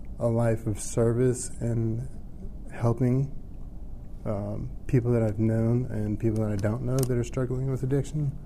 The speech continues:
is something that's gonna be fulfilling, and I've already started to, you know, get, uh, I guess, the gift of accomplishment, of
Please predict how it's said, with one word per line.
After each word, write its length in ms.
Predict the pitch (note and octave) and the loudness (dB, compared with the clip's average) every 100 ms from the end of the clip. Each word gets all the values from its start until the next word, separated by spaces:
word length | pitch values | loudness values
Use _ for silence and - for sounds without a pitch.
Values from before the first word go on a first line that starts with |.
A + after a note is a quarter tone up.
| - - - - - - | -10 -8 -10 -10 -8 -2
is 160 | G#2+ | 0
something 360 | - B2 B2+ B2 | 2 2 2 2
that's 180 | A#2 - | 2 0
gonna 200 | A#2+ A#2 | 2 2
be 380 | A#2 A2 A2 - - - | 2 2 2 -2 -10 -10
fulfilling, 680 | - B2 - B2 B2+ C#3+ C#3+ - - - - - - | -2 0 2 4 4 4 0 -6 -10 -10 -10 -10 -4
and 440 | G#2+ A#2 A2+ A2 G#2+ | 0 0 0 -2 -2
I've 180 | A2 | 0
already 480 | A2+ A2+ A2+ A2+ A2+ | 2 2 2 2 2
started 400 | A2 - A2 G#2 | 0 -2 -2 0
to, 320 | A2+ A2 G#2+ - - - - | 0 0 -2 -6 -8 -8 -6
you 160 | A#2+ G#2 | -4 -4
know, 200 | - - - - C#3 | -6 -8 -10 -8 -4
get, 220 | A#2+ A#2 - - - - - - - - - - - - - - - - - - - - - - - - - - - D#3 | 0 0 -2 -6 -8 -10 -8 -8 -8 -10 -10 -8 -8 -8 -8 -10 -10 -10 -10 -10 -10 -12 -12 -10 -10 -10 -10 -10 -6 -2
uh, 360 | C3+ A2+ - - A#2 | 0 0 -4 -6 2
I 40 | |
guess, 200 | C3+ C3 - | 4 4 4
the 440 | C3+ B2 A2 G#2 - | 4 6 4 0 4
gift 420 | B2+ C3+ C3 - | 8 8 6 4
of 260 | B2 A2 G2+ - - - - - - - - | 4 2 -2 -8 -8 -8 -8 -8 -8 -8 -6
accomplishment, 840 | A#2 B2+ C3 - C#3 C#3+ C#3 D3 | 0 2 2 2 0 4 4 4
of 480 | F#2+ G#2+ G#2+ G#2+ - | 2 -4 -6 -6 -8